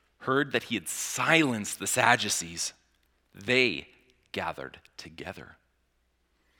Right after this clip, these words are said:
And one of them, a lawyer, asked him a question to test him. "Teacher, which is the greatest commandment in the law?"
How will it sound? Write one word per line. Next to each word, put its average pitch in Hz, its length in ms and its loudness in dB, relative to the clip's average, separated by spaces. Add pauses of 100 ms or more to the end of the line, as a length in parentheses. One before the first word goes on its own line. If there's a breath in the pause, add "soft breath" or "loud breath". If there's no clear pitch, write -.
(240 loud breath)
And 127 260 0
one 143 180 6
of 156 100 2
them, 165 360 6
a - 40 0
lawyer, 101 720 4
asked 110 280 4
him 95 120 -6
a 92 60 -8
question - 600 2 (240)
to 85 140 -12
test - 460 -4
him. - 280 -20 (920 soft breath)
"Teacher, 175 600 4 (1300)
which 269 200 4
is 233 80 2
the 208 100 8
greatest 139 500 8
commandment 127 640 4
in 131 80 0
the 117 100 4
law?" 131 380 8